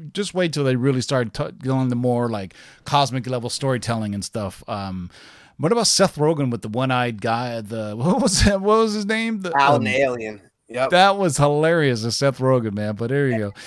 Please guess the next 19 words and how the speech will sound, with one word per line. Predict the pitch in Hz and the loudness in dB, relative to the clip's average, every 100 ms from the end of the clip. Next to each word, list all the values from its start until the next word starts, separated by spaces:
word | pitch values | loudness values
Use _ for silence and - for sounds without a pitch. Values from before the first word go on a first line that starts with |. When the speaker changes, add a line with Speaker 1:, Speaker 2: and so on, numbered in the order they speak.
| - - | -20 -6
Speaker 2:
Well, | 147 151 | 2 4
and | 131 | 6
don't | 175 | 6
Speaker 1:
Invincible | 175 - | 4 2
Speaker 2:
forget, | 180 175 | 0 0
Seth | - 139 131 | -2 -4 0
Rogen | 135 151 143 120 | 2 2 0 -6
is | |
gonna | 117 | -8
be | 110 | -8
producing | 104 110 110 - | -8 -8 -8 -10
the | 107 98 | -10 -8
live-action | 98 98 110 104 92 92 - 92 | -4 -2 -2 -4 -8 -10 -10 -14
Invincible | 85 82 90 92 82 80 | -14 -16 -16 -16 -18 -16
movie | 82 76 78 - _ _ | -16 -16 -20 -20 _ _
as | 87 87 | -16 -14
well. | 87 98 90 | -4 -2 -2
So | 80 95 | -4 -8
that, | 85 101 | -6 -8